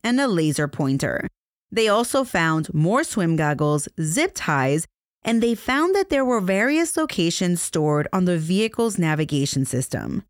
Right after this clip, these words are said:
One of those addresses was on Utica Street in Huntington Beach, California. Well, there was a detective who couldn't stop thinking about that long blonde strand of hair on the goggles,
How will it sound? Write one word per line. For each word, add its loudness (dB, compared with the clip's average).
One 0
of 0
those 0
addresses 0
was 2
on 0
Utica 0
Street 0
in 0
Huntington 0
Beach, 0
California. -2
Well, -2
there 0
was 0
a 0
detective 0
who 0
couldn't 0
stop 0
thinking 0
about 0
that 0
long 2
blonde 2
strand -2
of -4
hair 0
on 0
the 0
goggles, -2